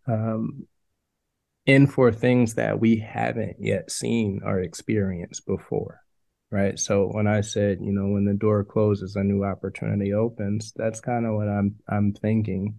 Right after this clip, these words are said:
is going to happen as, as companies, especially small companies, continue to try to compete in this arena. They're gonna have to figure out how to get the most out of these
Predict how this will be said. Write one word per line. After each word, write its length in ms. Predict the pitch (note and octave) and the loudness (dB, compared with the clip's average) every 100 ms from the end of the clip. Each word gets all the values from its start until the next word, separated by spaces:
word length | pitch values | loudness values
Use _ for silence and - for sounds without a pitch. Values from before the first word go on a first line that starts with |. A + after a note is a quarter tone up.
| - | -8
is 160 | G2+ G#2 | -8 -4
going 260 | G#2 G2 | -2 0
to 80 | F#2 | -2
happen 520 | F#2+ G2+ G#2 G2 A2 G#2+ | -2 -2 -4 -8 -8 -4
as, 240 | G2 G2 - | -4 -6 -4
as 260 | G#2 G#2 - - | -4 -4 -8 -8
companies, 680 | - A#2 A2+ A2 G#2+ A2 G#2+ _ - _ - | -2 0 0 0 0 -2 -6 _ -20 _ -10
especially 500 | - - B2 - A3+ | -4 -2 -2 -2 -2
small 340 | E2 G#2 A#2 | 0 2 2
companies, 760 | A2+ G2+ G2 - G2+ G2 G2 - _ _ _ _ - | 2 0 0 -2 -2 0 -2 -8 _ _ _ _ -4
continue 560 | A2 G#2+ A2 A2+ A2 | 0 2 2 4 4
to 120 | G#2 G2+ | 4 0
try 280 | - G#2+ | -2 -2
to 120 | G2+ G2 | -2 -4
compete 680 | G2 F#2+ - A#2 A2+ E2 - - | -4 -6 -4 -2 -2 -2 -10 -4
in 260 | G#2 G2+ | 0 2
this 240 | G#2 G2+ G#2 | 2 0 -2
arena. 600 | G2 G#2 A2+ G2 F#2+ G#2+ - | -2 0 2 0 -2 -8 -6
They're 160 | G#2 | -4
gonna 360 | G#2+ B2 C3+ G2+ | -2 -2 -2 -2
have 340 | G#2+ A2+ A2+ | 0 0 -2
to 120 | - F2 | -6 -6
figure 460 | - F#2+ F#2+ F2+ | -2 -2 0 0
out 200 | F#2 C#2+ | 0 0
how 160 | G2 F#2+ | -2 0
to 100 | F#2+ | -2
get 240 | G2 G2 | -4 -6
the 80 | F#2+ | -4
most 400 | F#2 F#2 F#2+ - | -2 -2 -4 -6
out 220 | F#2+ G2 | -4 -4
of 200 | F#2 G2+ | -6 -6
these 360 | G2 F#2+ F#2 | -2 -2 -4